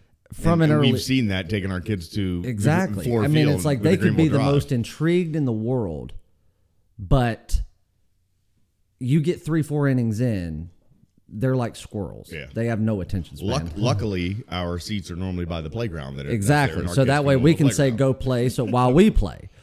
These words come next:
Speaker 2: Right.
Speaker 1: But one thing that I noticed at a very early age, and I, and again, I credit this to,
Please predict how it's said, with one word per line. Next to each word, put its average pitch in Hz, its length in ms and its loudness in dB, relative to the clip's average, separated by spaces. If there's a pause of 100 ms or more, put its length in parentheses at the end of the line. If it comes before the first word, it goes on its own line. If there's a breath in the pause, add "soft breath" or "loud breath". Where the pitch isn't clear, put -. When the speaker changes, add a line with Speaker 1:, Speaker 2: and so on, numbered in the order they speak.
Speaker 2:
Right. 101 300 -10
Speaker 1:
But 135 500 2 (680)
one 175 360 4
thing 208 340 2
that 147 120 4
I 135 140 2
noticed 139 480 4
at 120 80 0
a 117 40 0
very 127 320 0
early 117 280 -2
age, 117 240 0
and 101 100 -2
I, 98 140 -6
and 101 120 -8
again, 101 380 0
I 98 160 0
credit 107 400 -4
this 101 200 -4
to, 95 280 -2